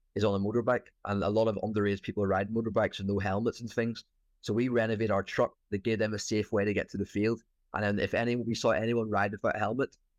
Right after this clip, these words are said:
they'd be banned from playing the next match. So we set so many different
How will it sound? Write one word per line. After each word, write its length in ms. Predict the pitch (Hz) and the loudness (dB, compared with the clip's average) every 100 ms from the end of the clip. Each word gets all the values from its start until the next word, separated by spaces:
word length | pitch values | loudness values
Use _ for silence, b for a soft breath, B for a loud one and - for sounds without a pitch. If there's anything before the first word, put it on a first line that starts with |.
| _ | _
they'd 100 | - | -4
be 100 | 101 | -2
banned 460 | 101 101 104 113 110 - | 0 0 2 0 -4 -6
from 120 | 104 | -2
playing 180 | 98 101 | 0 0
the 60 | |
next 220 | 101 95 - | 0 -2 -2
match. 340 | 104 - - _ _ _ | -4 -4 -8 _ _ _
So 80 | - | -4
we 40 | 101 | -2
set 260 | - 127 | 2 0
so 200 | - 165 | 2 0
many 160 | 156 123 | 2 0
different 360 | 120 - 110 | 0 -2 -4